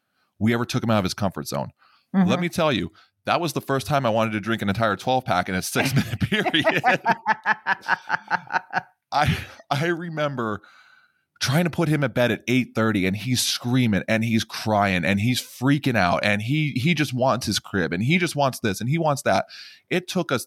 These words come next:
Speaker 1: three and a half hours and a nervous breakdown letter to finally get him to bed. And both me and my wife, I remember we looked at each other and we said, "Why did we do this? Why did we wanna do this?" And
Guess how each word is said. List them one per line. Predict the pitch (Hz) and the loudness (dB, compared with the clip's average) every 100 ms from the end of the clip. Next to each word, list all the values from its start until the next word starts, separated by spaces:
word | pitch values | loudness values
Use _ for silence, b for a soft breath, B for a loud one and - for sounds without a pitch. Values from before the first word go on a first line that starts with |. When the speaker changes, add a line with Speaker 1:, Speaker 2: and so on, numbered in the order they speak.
| - | -4
Speaker 1:
three | 120 165 | 0 2
and | 180 | 2
a | |
half | 165 156 - | 2 2 2
hours | 131 117 101 | 2 4 0
and | - 104 | 0 2
a | |
nervous | 98 127 135 139 | 2 2 0 -2
breakdown | - 120 117 113 104 | 0 0 2 0 2
letter | 104 92 | 2 0
to | 87 | -2
finally | - - 117 139 135 | -8 -2 0 0 0
get | 123 107 | -2 -2
him | 98 90 | -2 -2
to | |
bed. | 87 73 64 - _ _ b b b - | 0 0 0 -4 _ _ b b b -2
And | 110 | 0
both | 123 - | 0 0
me | 143 | 0
and | 165 | 2
my | 160 | 2
wife, | 147 143 | 0 0
I | 123 | 0
remember | 127 139 | 2 2
we | 127 120 | 4 4
looked | 127 156 | 2 0
at | 98 | -2
each | 95 | 0
other | 95 95 | 0 2
and | |
we | 95 | 2
said, | - 85 - _ _ _ _ - | 2 -2 -2 _ _ _ _ -12
"Why | 92 - | -4 0
did | 120 107 | 2 2
we | 104 | 2
do | 92 113 | 2 0
this? | 95 - - _ _ _ _ - | -2 -8 -12 _ _ _ _ -8
Why | 90 113 123 | 0 2 2
did | 135 | 4
we | 139 | 4
wanna | 110 104 101 | 4 4 2
do | 90 131 | 2 2
this?" | 135 - - - B B B B B B B | 2 -2 -8 -12 B B B B B B B
And | 123 117 95 | 2 2 2